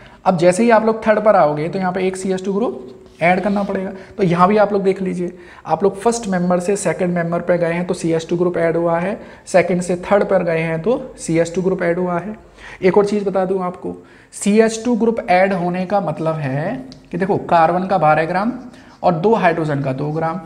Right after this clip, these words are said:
तो total कितना molecular weight increase हो गया है? फ़ोर्टीन ग्राम। तो consecutive member में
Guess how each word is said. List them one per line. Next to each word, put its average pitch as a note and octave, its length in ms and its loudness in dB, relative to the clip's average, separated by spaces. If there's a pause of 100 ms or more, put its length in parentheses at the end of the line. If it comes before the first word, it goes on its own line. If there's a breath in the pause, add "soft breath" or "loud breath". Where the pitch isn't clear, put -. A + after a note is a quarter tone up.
(120)
तो F3+ 80 -12
total F#3 340 0
कितना G3 300 0
molecular F#3+ 420 2
weight G3 180 0
increase G3 380 -2
हो G3 100 0
गया G3+ 140 0
है? C#3 140 -2 (400)
फ़ोर्टीन A3 360 0
ग्राम। G#3 200 -2 (520 loud breath)
तो B3+ 160 6
consecutive A#3 720 2
member E3+ 400 2
में F3 360 -2